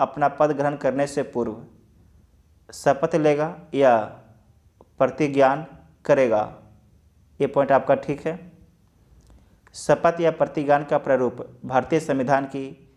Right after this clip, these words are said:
तीसरी अनुसूची में वर्णित है, तो ये आपके गलत है, तीसरी अनुसूची में वर्णित नहीं है। ये जो शपथ है इसका उल्लेख अनुच्छेद वन फिफ्टी नाइन में किया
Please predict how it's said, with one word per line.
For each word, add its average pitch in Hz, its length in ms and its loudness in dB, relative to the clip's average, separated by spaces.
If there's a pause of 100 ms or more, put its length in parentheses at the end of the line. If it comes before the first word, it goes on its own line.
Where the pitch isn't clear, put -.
(360)
तीसरी 156 340 -2 (100)
अनुसूची 139 440 -4
में 147 120 0
वर्णित 135 460 2
है, 160 80 -4 (340)
तो 135 60 -4
ये 143 80 4
आपके 143 220 -2
गलत 131 320 4
है, 110 260 -8 (400)
तीसरी 143 320 0
अनुसूची 135 520 -4
में 156 420 -6
वर्णित 135 500 0
नहीं 151 220 -2
है। 160 80 -6 (520)
ये 127 60 -6
जो 139 120 0
शपथ 147 480 0
है 160 100 0
इसका 147 340 0
उल्लेख 135 480 -2 (140)
अनुच्छेद 135 640 -4
वन 139 180 2
फिफ्टी 139 300 -8
नाइन 131 160 0
में 135 180 -2
किया 131 300 -2